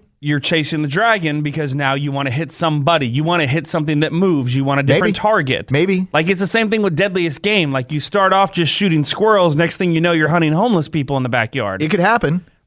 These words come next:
Speaker 1: And so
Speaker 2: I
Speaker 1: that's
Speaker 2: don't
Speaker 1: what
Speaker 2: know.
Speaker 1: I'm, that's what I'm trying to tell
Speaker 2: Listen,
Speaker 1: you
Speaker 2: I
Speaker 1: is
Speaker 2: watch serial killer documentaries. I, I might start with mannequins.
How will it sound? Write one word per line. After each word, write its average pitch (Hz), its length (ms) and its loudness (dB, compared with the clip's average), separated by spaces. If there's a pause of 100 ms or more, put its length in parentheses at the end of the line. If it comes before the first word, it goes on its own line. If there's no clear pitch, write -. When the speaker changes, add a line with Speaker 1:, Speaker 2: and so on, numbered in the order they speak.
(240)
Speaker 1:
And 151 160 -6
so - 80 -4
Speaker 2:
I 147 60 0
Speaker 1:
that's 165 160 0
Speaker 2:
don't 170 100 0
Speaker 1:
what - 60 -2
Speaker 2:
know. - 60 -4
Speaker 1:
I'm, - 60 -12
that's 175 200 -6
what - 180 -4
I'm 233 100 -2
trying 185 340 0
to 170 80 -2
tell 247 220 -2
Speaker 2:
Listen, 226 180 -2
Speaker 1:
you 196 40 2
Speaker 2:
I 226 60 2
Speaker 1:
is 247 40 2
Speaker 2:
watch 254 180 0
serial 247 340 0
killer 175 240 0
documentaries. 131 720 0
I, 131 120 -10 (200)
I 110 60 -4
might 113 400 -4
start 202 240 -2
with 233 100 0
mannequins. 214 640 -2